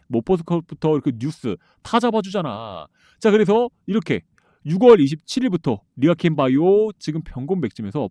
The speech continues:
풍선 향기 난다. 이런 거 잡아주는 거야. 그럼 유월 이십칠 일 잠시만 볼까?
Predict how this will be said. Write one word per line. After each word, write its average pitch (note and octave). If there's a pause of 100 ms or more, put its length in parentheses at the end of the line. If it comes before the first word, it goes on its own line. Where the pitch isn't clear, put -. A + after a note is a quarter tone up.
풍선 G3+
향기 F#3
난다. - (200)
이런 D#4+
거 D#4+
잡아주는 A3+
거야. A2 (260)
그럼 F#3+
유월 G3
이십칠 E3
일 G2+
잠시만 G3+
볼까? C#3+